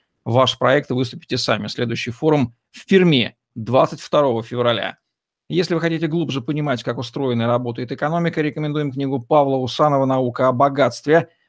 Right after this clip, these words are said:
отзывы которой написали мы с Дмитрием Потапенко. Её можно приобрести в интернет-магазинах. Ссылки в описании к видео.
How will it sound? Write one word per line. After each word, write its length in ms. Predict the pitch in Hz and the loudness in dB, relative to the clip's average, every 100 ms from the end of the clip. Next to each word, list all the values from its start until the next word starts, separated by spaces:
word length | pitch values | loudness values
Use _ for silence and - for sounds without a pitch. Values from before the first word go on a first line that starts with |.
| _ | _
отзывы 320 | 139 117 120 | -4 -2 -2
которой 280 | 117 117 135 | 0 0 0
написали 380 | 123 117 - 120 | -2 -4 -2 0
мы 140 | 123 | 0
с 60 | 113 | 0
Дмитрием 360 | 120 120 120 123 | 0 0 -2 0
Потапенко. 460 | 123 156 151 127 | 0 0 -2 -2
Её 120 | 127 | 0
можно 280 | 123 123 113 | 2 0 0
приобрести 400 | 113 117 117 127 | -2 -2 -2 -4
в 20 | |
интернет-магазинах. 680 | 117 113 113 104 120 143 151 - _ _ _ | -4 -2 -4 -2 -2 0 -2 -4 _ _ _
Ссылки 500 | - 135 113 117 120 _ | -8 -4 -2 -4 -6 _
в 60 | - | -12
описании 500 | 120 107 - 104 104 | -8 -6 -4 -4 -6
к 80 | 98 | -4
видео. 420 | 123 120 113 - | -4 -2 -2 -4